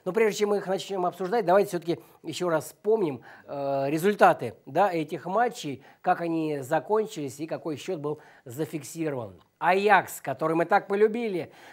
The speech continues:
за, м, э, наверное, вот эту весеннюю часть Лиги чемпионов, проиграл на своем поле Тоттенхэму, э, и Ливерпуль Барселоне проиграл четыре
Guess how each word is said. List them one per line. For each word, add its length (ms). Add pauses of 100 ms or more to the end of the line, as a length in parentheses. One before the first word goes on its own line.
(140)
за, 1040
м, 420
э, 180
наверное, 280
вот 100
эту 140
весеннюю 640
часть 320 (260)
Лиги 280
чемпионов, 640
проиграл 680
на 80
своем 380
поле 400
Тоттенхэму, 800 (320)
э, 720
и 140
Ливерпуль 800 (180)
Барселоне 920
проиграл 600 (200)
четыре 760